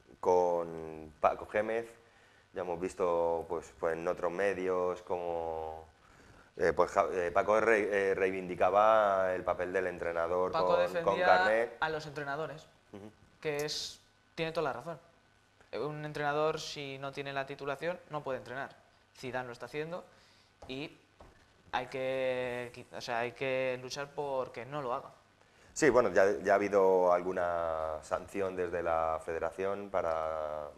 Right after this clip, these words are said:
Speaker 1: para, para el Castilla, pero bueno, ese es otro tema, eso se habla, lo hablan en otras,
Speaker 2: En Real Madrid Televisión.
Speaker 1: en otras, en otras cadenas. Eh, ah, pues esto es lo que podemos decir de momento del, del Rayo B.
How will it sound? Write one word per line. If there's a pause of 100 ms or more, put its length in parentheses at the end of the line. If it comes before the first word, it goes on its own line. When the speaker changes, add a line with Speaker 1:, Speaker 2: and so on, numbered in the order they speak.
(160)
Speaker 1:
para, (1160)
para
el
Castilla,
pero
bueno,
ese
es
otro
tema,
eso
se
habla,
lo
hablan
en
otras,
Speaker 2:
En
Real
Madrid
Televisión.
Speaker 1:
en
otras,
en
otras
cadenas. (640)
Eh,
ah, (140)
pues
esto
es
lo
que
podemos
decir
de
momento
del,
del
Rayo
B.